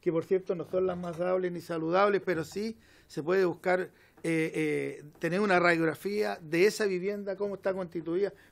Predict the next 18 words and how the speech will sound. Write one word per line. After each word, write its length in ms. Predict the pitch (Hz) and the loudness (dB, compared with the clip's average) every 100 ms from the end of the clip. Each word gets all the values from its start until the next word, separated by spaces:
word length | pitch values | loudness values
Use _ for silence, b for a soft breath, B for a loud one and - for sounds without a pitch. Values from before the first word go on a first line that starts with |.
| - | -2
cuántos 360 | 202 208 202 | 0 2 0
habitantes, 680 | 196 170 175 190 185 190 165 - b | 0 0 -2 -2 0 -2 -2 -8 b
eh, 340 | - 160 156 156 | -4 0 0 0
habitan 340 | - 185 202 190 | 0 -2 0 -2
y 80 | |
en 140 | 175 156 | -4 -2
qué 180 | 233 240 | -2 -2
condiciones 560 | 233 175 - 190 185 | -4 -6 -4 -2 -2
están. 420 | 170 151 - 214 - _ b b b b b | -4 -4 -8 -10 -14 _ b b b b b
Pero 220 | 151 170 | -2 0
eso 260 | 180 185 | 0 0
es 260 | 180 190 147 - _ _ - | 2 0 -2 -14 _ _ -16
lo, 280 | - 147 151 | -6 -2 -2
lo 120 | 160 | 0
menos, 440 | 147 175 196 185 147 | 0 0 0 -2 -2
lo 140 | 147 | -4
menos 300 | 156 180 170 | -2 0 0
asiduo. 340 | 151 - 139 | -2 -4 -8